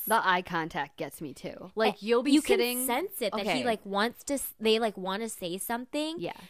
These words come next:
Speaker 2: but they, like, don't know what to say or they're nervous to say it. And it's just like, dude, just talk to me like a normal human being. Like, uh, you know, I'm sure, like, it'll be fine.
Speaker 1: When I used to go to the Rue
Speaker 2: Yeah.
Speaker 1: Marché downtown,
Speaker 2: Yeah.
Speaker 1: um,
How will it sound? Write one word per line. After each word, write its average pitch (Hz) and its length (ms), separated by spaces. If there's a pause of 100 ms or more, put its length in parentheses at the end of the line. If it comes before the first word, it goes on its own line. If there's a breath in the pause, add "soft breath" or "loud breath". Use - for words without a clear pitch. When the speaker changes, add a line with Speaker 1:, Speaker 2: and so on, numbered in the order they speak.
(200)
Speaker 2:
but 214 340 (360)
they, 208 300
like, 185 300
don't 196 200
know 196 140
what 175 200
to 175 80
say 165 300
or 175 120
they're 180 140
nervous 175 340
to 175 120
say 165 300
it. 147 140
And 180 80
it's 185 100
just 196 160
like, 175 240
dude, 196 260
just - 240
talk 170 220
to - 100
me 202 80
like 196 140
a 180 40
normal 170 280
human 160 340
being. 156 320
Like, 131 220
uh, - 120 (160)
you 165 120
know, 131 240 (180)
I'm 165 260
sure, 170 380
like, 151 300 (340)
it'll 180 140
be 170 140
fine. 165 680 (160 soft breath)
Speaker 1:
When 220 180
I 214 80
used 220 180
to 254 60
go 247 80
to 247 80
the 214 80
Rue 160 420 (280)
Speaker 2:
Yeah. 175 80 (100)
Speaker 1:
Marché 160 400
downtown, 151 640
Speaker 2:
Yeah. 165 220 (220)
Speaker 1:
um, 170 460